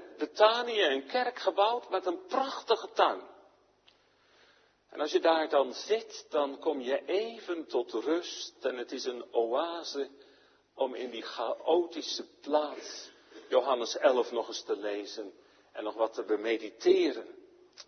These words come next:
Voor het wonder wat daar eeuwen geleden heeft plaatsgevonden.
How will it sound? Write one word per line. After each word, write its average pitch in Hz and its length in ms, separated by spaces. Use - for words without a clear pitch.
Voor 107 180
het 110 160
wonder 208 460
wat 147 200
daar 143 260
eeuwen 214 380
geleden 170 420
heeft 139 160
plaatsgevonden. 104 840